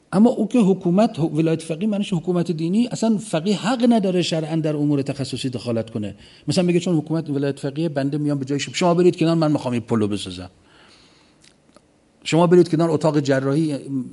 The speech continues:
من می‌خوام بیام تو اتاق جراحی.» اصلاً کجا همچین حرفی زده شده؟ مدیریت و حکومت یک بخش کاملاً فنی و تخصصی داره،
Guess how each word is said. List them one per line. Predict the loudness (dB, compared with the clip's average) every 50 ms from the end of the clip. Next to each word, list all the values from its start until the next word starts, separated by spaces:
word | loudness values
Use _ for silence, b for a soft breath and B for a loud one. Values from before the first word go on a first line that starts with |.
| -6
من | -2 0 2 2
می‌خوام | 0 0 -2 -2
بیام | -2 -2 -2
تو | -4
اتاق | -4 -4 -4 -6 -4
جراحی.» | -6 -6 -6
اصلاً | -6 -6
کجا | -6 -4 -6 -2 0 0 0
همچین | 0 -2 -8 -10 -10 -8 -8 -10
حرفی | -8 -10 -10
زده | -10 -10 -10 -12
شده؟ | -14 -16 -18 -20 -20 _ b b b b b b b b b b b b b b b b b b _ -4
مدیریت | -4 -2 0 0 0 0 0 0 0
و | -2 -2 -2
حکومت | -2 -2 -2 -2 -2 -2 -4
یک | -6
بخش | -4 -6 -8 -8 -6 -10
کاملاً | -8 -6 -4 -4 -4 -2 -4 -4
فنی | -6 -6 -6 -4 -4 -2 -2
و | -4
تخصصی | -4 -6 -8 -8 -8 -8 -8 -10 -8 -8 -6
داره، | -4 -2 -2 -2 -2 -4 -6